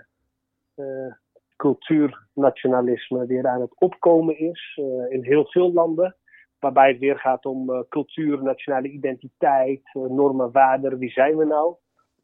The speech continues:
Eh, in, eh, Nederland was het al wat langer, eh, gaande. Ik bedoel, eh, kijk,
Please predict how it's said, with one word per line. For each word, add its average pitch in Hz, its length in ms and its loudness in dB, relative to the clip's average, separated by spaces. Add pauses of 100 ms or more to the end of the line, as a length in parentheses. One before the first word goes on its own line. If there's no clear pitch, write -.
(300)
Eh, 127 440 -8
in, 131 280 0
eh, 127 140 4
Nederland 143 560 4
was 135 180 -2
het 131 120 -14
al 131 140 -2
wat 127 140 -4
langer, 165 420 0
eh, 165 200 -2
gaande. 156 680 -6 (240)
Ik 123 100 -20
bedoel, 120 480 -4
eh, 117 180 -2 (800)
kijk, 117 260 -2